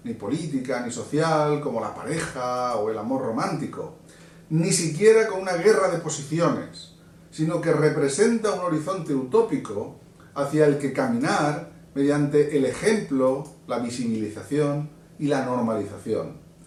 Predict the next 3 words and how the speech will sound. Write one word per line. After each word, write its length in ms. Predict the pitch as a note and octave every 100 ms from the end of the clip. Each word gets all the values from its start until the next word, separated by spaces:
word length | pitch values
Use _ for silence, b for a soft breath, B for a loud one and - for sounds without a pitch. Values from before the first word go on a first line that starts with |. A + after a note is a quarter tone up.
| B B - - -
seguramente 640 | - A2 C#3 C#3 C#3 D3+
durante 360 | C#3 A2+ F#2+ -
generaciones. 840 | G2 E2+ D#2+ - C#2+ - - -